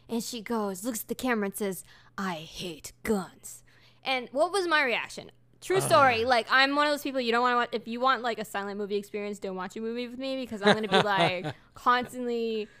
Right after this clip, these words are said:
Speaker 1: just like, "What, what was that? What
Speaker 2: Her,
Speaker 1: was
Speaker 2: she's
Speaker 1: that?"
Speaker 2: great. She's like a commentary track. I love watching movies with Joe.
Speaker 1: <sighs> So I literally just, like, threw my hands up in the air. I was like, "Seriously, if I was Wonder Woman,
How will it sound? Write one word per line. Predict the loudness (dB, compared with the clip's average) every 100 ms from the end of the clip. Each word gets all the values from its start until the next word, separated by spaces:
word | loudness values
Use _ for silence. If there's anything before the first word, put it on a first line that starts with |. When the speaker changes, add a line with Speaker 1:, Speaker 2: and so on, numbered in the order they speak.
| -14
Speaker 1:
just | -8 -4
like, | -2 -2 0
"What, | -2 -2 _
what | 0
was | 2 6 4 6
that? | 6 6 2 -8 -18 -2
What | 2
Speaker 2:
Her, |
Speaker 1:
was | 4
Speaker 2:
she's | 4 8 10
Speaker 1:
that?" | 10 8
Speaker 2:
great. | 4 4 2 -6
She's | -2 0
like | 0
a | -2
commentary | -4 -4 -4 -2 -2 -4
track. | -6 -6 -6
I |
love | -8 -8
watching | -10 -12 -12
movies | -14 -14 -16 -18
with | -18
Joe. | -20 -20 -20 -14
Speaker 1:
<sighs> | -12 -10 -12 -14 -18 _ _ -10 2
So | 6 6 6 2 -4 -20 -20 -20 -20 _ -20 0
I | 4 4
literally | 4 4 4 2
just, | 2
like, | 2 2 2
threw | 2
my |
hands | 2 2 0
up | 0
in |
the | 0
air. | 0
I |
was | 0
like, | 0 0 -6
"Seriously, | 0 2 2 0 -4 -2 2
if | 2 6
I | 8 8 6
was | 4 4
Wonder | 6 6 6 6 4
Woman, | 6 6 6 4 0 -2